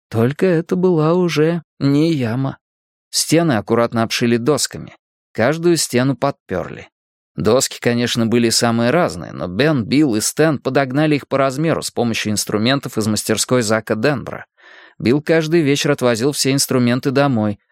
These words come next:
трепетно следя за тем, чтобы на место они возвращались такими же чистенькими, какими и брал их каждое утро.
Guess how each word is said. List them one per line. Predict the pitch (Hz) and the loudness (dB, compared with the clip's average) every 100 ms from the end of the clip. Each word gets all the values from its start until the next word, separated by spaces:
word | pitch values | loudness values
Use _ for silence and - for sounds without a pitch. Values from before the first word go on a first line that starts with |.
| _ _ | _ _
трепетно | 104 101 123 160 151 147 | -4 2 2 0 -2 -2
следя | - 123 117 107 | 2 0 2 0
за | 95 | -2
тем, | 92 120 139 | -2 -2 -2
чтобы | - 107 117 | -2 0 2
на | 117 | 2
место | 120 165 - | 2 0 -2
они | 101 98 | -2 -2
возвращались | 95 95 101 104 - 127 127 120 | -4 -2 -2 -2 -2 0 0 -2
такими | - 107 - 180 180 | -2 -4 -2 -4 0
же | 175 | -2
чистенькими, | 165 - 110 - 131 123 135 127 | -2 -2 -2 -2 -4 0 -2 -2
какими | 98 82 110 110 | -4 -4 0 0
и | 104 | 0
брал | 92 90 90 | 0 0 -2
их | - | -4
каждое | - 95 90 120 | -4 -4 -2 0
утро. | 147 131 - - | 0 -2 -8 -16